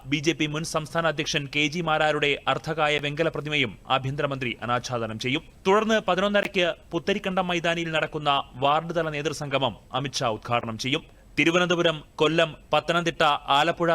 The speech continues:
റവന്യൂ ജില്ലകളിലെ അയ്യായിരം വാർഡ് സമിതികളിലെ ഇരുപത്തിയ്യായിരം പേരാണ് നേതൃസംഗമത്തിലെത്തുന്നത്. മറ്റ് പത്ത് റവന്യൂ ജില്ലകളിലെ അഞ്ചംഗ വാർഡ് സമിതി അംഗങ്ങളും പഞ്ചായത്ത് മുതൽ ജില്ലാതലം വരെയുള്ള നേതാക്കളും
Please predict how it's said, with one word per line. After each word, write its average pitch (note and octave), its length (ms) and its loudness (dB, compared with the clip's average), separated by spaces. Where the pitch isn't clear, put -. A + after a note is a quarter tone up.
റവന്യൂ E3 340 -2
ജില്ലകളിലെ D#3 460 0
അയ്യായിരം E3 480 2
വാർഡ് D#3 280 0
സമിതികളിലെ D3+ 500 0
ഇരുപത്തിയ്യായിരം E3+ 720 2
പേരാണ് D3 380 4
നേതൃസംഗമത്തിലെത്തുന്നത്. C3 1080 -2
മറ്റ് F#3 260 0
പത്ത് G#3 240 0
റവന്യൂ G3+ 320 -2
ജില്ലകളിലെ F#3 420 2
അഞ്ചംഗ F3+ 420 0
വാർഡ് E3+ 240 0
സമിതി E3 260 -4
അംഗങ്ങളും D#3 400 0
പഞ്ചായത്ത് F3+ 520 2
മുതൽ E3 160 0
ജില്ലാതലം F3 480 0
വരെയുള്ള E3 320 2
നേതാക്കളും D#3 440 2